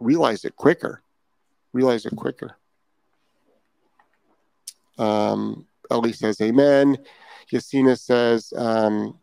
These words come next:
"Good morning, guys. I have a credit card for the vet. That's how I find the money for the vet." I, yeah, but we,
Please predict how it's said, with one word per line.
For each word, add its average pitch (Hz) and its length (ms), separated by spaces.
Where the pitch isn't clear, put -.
"Good 120 140
morning, 127 280
guys. 123 340
I 120 40
have 113 80
a 110 40
credit 123 280
card 120 260
for - 120
the 107 100
vet. 117 260
That's 110 220
how 113 100
I 110 80
find - 600
the 110 40
money 107 220
for 107 140
the 104 100
vet." 107 240
I, - 100
yeah, 170 220
but 110 240
we, 120 160